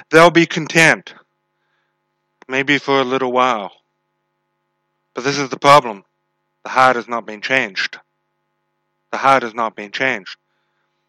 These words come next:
There's a, I love the story of Martin Luther, who went and lived in a monastery, living a very simple life, thinking that he could find contentment there.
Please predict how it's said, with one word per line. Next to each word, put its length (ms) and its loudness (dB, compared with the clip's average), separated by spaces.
There's 320 0
a, 340 2
I 60 -10
love 280 4
the 80 -6
story 480 2
of 240 -6
Martin 540 0
Luther, 440 -2
who 100 -2
went 300 0
and 180 -4
lived 260 0
in 100 0
a 40 0
monastery, 880 4
living 340 2
a 60 0
very 280 4
simple 440 0
life, 440 4
thinking 460 0
that 160 2
he 140 -2
could 240 -2
find 640 2
contentment 800 -4
there. 420 2